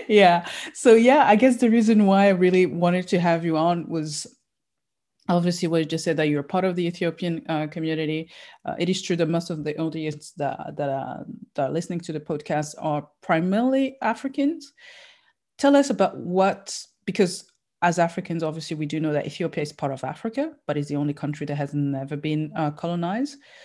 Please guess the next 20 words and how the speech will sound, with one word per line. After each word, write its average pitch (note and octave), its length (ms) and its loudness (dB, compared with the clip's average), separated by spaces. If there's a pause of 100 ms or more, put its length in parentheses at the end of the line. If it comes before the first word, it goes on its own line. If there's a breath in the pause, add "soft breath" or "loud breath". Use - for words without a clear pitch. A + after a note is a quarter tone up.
(120)
So - 140 -4
it F#3 60 2
has A#3 300 -2
a F#3 40 -8
different, F#3+ 760 -2 (220)
um, D#3+ 560 -4
I E3+ 60 -2
would E3+ 120 -6
say, F3 160 -4
flavor A3 720 -4 (480)
to, E3 300 -4 (420)
to - 100 -8
the D3+ 100 0
pride E3+ 420 -2
of E3 120 -6
becoming D3+ 540 -6
Africans D#3 680 -10
more C#3+ 200 -6
and C#3 80 -6
more. D#3 320 -8